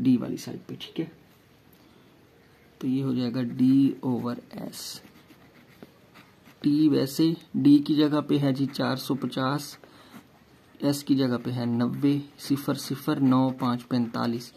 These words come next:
तो ये T is equal है पाँच घंटे। ये ऊपर किलोमीटर है, नीचे किलोमीटर पर आवर है, किलोमीटर से किलोमीटर cancel, तो पाँच आवर बच जाएंगे।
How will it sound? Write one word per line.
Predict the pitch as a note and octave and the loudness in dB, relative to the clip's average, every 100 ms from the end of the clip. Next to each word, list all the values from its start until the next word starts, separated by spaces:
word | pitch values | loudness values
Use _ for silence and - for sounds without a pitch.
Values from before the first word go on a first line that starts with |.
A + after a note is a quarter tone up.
| - - - _ | -20 -20 -20 _
तो | D3+ | 4
ये | C#3+ C#3+ C#3+ D#3+ | 6 6 4 4
T | D#3+ D3 | 4 6
is | D#3 C#3+ | 6 4
equal | C3+ C#3 C#3+ | 2 2 2
है | |
पाँच | C#3+ C3+ C3+ C3+ | 2 2 4 2
घंटे। | C3+ B2 B2+ | 0 2 4
ये | C3+ | 6
ऊपर | C3+ C#3 D3+ | 6 4 2
किलोमीटर | - C#3+ D3+ D3 E3 | 6 6 8 6 6
है, | F3 F3 - - - - - - | 4 2 -2 -20 -20 -20 -14 4
नीचे | D3 C#3+ D3+ | 4 6 4
किलोमीटर | C#3 D3+ D3 D3 C3+ B2+ C#3 | 2 4 6 8 6 4 -2
पर | C#3 C3 | 0 -2
आवर | B2+ - C3+ B2+ | -2 -6 -8 -8
है, | C3+ - | -10 -2
किलोमीटर | C#3+ D3 D3 C#3+ | 4 8 6 4
से | C#3+ C3+ | -2 2
किलोमीटर | D3 D3 C#3 C#3+ | 4 4 4 0
cancel, | D3 D3+ D3+ | 0 0 0
तो | C3+ | -2
पाँच | B2+ B2+ B2 | 0 0 0
आवर | B2 A2+ | -2 -4
बच | A2 - | -8 -10
जाएंगे। | - - - | -14 -12 -12